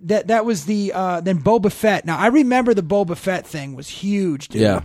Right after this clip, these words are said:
Speaker 1: 'Cause you had to, you had to buy a certain amount of Star Wars figures, and then you mailed it in.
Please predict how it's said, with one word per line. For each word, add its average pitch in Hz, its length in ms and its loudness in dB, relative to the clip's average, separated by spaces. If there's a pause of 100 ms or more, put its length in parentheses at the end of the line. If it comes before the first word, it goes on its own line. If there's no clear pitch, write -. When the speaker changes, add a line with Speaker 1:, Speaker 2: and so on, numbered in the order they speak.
(220)
Speaker 1:
'Cause - 180 2
you 247 100 4
had 233 100 6
to, 208 200 -2
you 202 100 6
had 208 100 6
to 208 60 2
buy 185 200 2
a 180 60 0
certain 196 240 0
amount 190 180 0
of 165 60 -2
Star 196 200 2
Wars 180 180 0
figures, 147 460 -4 (1120)
and 170 120 2
then 180 100 4
you 175 80 2
mailed 165 260 0
it 147 60 -4
in. 139 180 -6